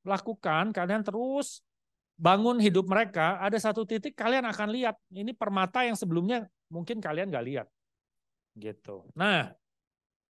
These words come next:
saya mau cerita, saat, eh, ada tiga lagi Instagram boleh.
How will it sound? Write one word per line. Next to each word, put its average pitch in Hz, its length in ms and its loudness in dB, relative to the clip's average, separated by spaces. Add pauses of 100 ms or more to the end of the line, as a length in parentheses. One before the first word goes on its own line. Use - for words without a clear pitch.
(460)
saya 226 240 -6
mau 254 160 0
cerita, 214 400 0
saat, 190 320 -2
eh, 208 160 4
ada 202 240 -2
tiga 180 240 0
lagi 180 320 0
Instagram 180 480 0
boleh. 156 240 4